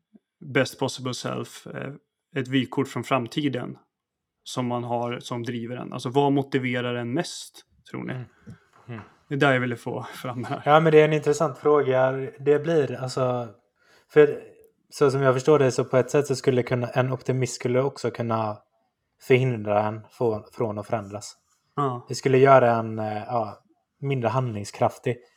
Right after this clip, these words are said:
Speaker 2: Så på det sättet så kan optimism, det kan vara öka viljan att göra någonting. Men det kan också få en att inte förändras.
Speaker 1: Mm.
Speaker 2: Eh, nej, men det är väl en öppen fråga med, tycker jag.
Speaker 1: Mm.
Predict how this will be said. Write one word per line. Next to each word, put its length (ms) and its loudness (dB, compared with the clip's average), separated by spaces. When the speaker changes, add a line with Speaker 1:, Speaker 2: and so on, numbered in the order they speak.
Speaker 2:
Så 140 2
på 80 6
det 120 10
sättet 300 6
så 80 -2
kan 160 0
optimism, 680 -4
det 180 0
kan 320 2
vara 440 8
öka 640 2
viljan 480 0
att 180 -2
göra 220 2
någonting. 400 -6
Men 100 -4
det 60 2
kan 200 2
också 520 -2
få 220 -4
en 180 -8
att 420 -14
inte 300 -8
förändras. 500 -6
Speaker 1:
Mm. 200 -10
Speaker 2:
Eh, 420 2
nej, 160 4
men 100 4
det 60 8
är 40 8
väl 100 2
en 100 2
öppen 260 0
fråga 420 2
med, 220 -2
tycker 260 -6
jag. 540 -10
Speaker 1:
Mm. 240 -8